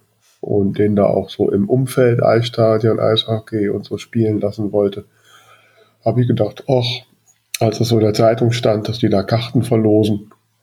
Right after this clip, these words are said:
äh, meldest du dich mal. Ja, jetzt hab ich Karten gewonnen, jetzt bin ich nachher, nach der Aufzeichnung, fahr ich da hin und dann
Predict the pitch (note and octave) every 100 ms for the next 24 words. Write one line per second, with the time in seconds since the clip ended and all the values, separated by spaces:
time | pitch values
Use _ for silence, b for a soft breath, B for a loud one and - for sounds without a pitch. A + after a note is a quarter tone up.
0 | _ _ _ _ - A#2+ A2 G#2+ - B2+
1 | A2 G#2 E2+ A2 G#2+ - F#2 F2+ - _
2 | _ - - A2+ A2 C3 C#3+ - - C#3+
3 | - G#2+ F#2+ - C3+ C#3+ B2 - - B2
4 | A#2+ A2+ A#2 A#2 A#2+ B2 B2 A#2+ - -
5 | - A#2 A2+ F#2 - B B B B B
6 | B B - F3 C#3 F3 B2+ D3 G#3+ A#3
7 | E3+ D3+ A#2 -